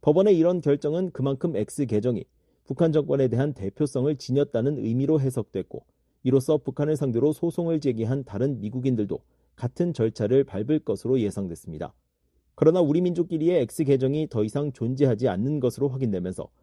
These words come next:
다른 대북 소송인들은 새로운 대응 절차를 모색해야 할 것으로 전망됩니다. 현재 북한을 상대로 소송을 제기한 원고는 일본 적군파 피해자와 케네스 베시 외에도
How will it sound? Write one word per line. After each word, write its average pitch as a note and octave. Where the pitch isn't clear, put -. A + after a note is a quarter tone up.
다른 C3
대북 A#2
소송인들은 C3
새로운 D#3+
대응 C3
절차를 G2+
모색해야 D3
할 A#2+
것으로 A2
전망됩니다. E2+
현재 F#3+
북한을 F3+
상대로 F3
소송을 F#3+
제기한 D#3+
원고는 C#3
일본 C3+
적군파 D3
피해자와 A#2+
케네스 E3+
베시 G#2+
외에도 G2